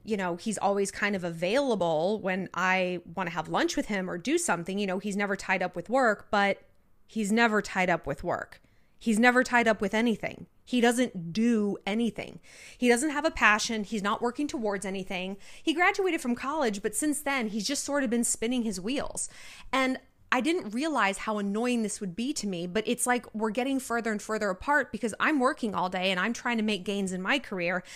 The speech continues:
And I just feel like he doesn't understand it, or he has just kind of a weird outlook about the world.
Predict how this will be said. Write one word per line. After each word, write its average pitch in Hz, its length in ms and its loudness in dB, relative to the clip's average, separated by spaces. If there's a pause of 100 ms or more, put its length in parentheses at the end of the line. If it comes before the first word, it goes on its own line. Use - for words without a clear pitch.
(200)
And 247 120 4
I 269 60 4
just 269 220 -2
feel 302 120 0
like 302 140 2
he 254 100 -2
doesn't 233 280 2
understand 202 600 -2
it, 240 220 -2 (300)
or 233 160 2
he 247 140 -2
has 247 260 0
just - 180 -6
kind 285 220 -2
of 233 80 0
a - 20 0
weird 220 420 0
outlook 233 380 0
about 185 300 -4
the 185 40 -4
world. - 340 -8